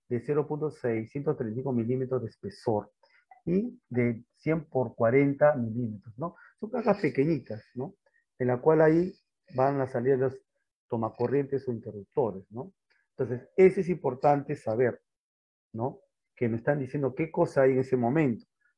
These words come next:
cómo está instalado, digamos, esa parte eléctrica, ¿no? Acá tengo el cuadro de cargas también que les había mencionado.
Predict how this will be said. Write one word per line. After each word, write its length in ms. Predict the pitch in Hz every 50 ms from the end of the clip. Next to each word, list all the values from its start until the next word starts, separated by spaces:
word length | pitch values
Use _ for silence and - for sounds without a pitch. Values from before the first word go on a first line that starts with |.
| _ _
cómo 180 | - 135 135 131
está 140 | 131 - 139
instalado, 720 | 135 135 135 123 127 135 139 135 135 139 143 143 - _ _ _ _ _ _ -
digamos, 280 | 120 120 120 131 120 127
esa 260 | 123 - 120 113 -
parte 560 | 139 135 135 127 123 131 - 143 135 123 113
eléctrica, 480 | 113 151 180 151 120 - - - 101 101
¿no? 220 | 113 127 135 - _ _ _ - _ -
Acá 240 | - 131 127 160 151
tengo 180 | 170 185 180 175
el 100 | 165 131
cuadro 260 | - 160 160 156 156
de 140 | 139 131 123
cargas 340 | - 147 147 139 151 135 -
también 200 | 120 117 120 117
que 80 | -
les 200 | 110 110 110 -
había 200 | 113 107 117 123
mencionado. 720 | 123 127 127 127 - 139 139 143 147 135 120 131 143 -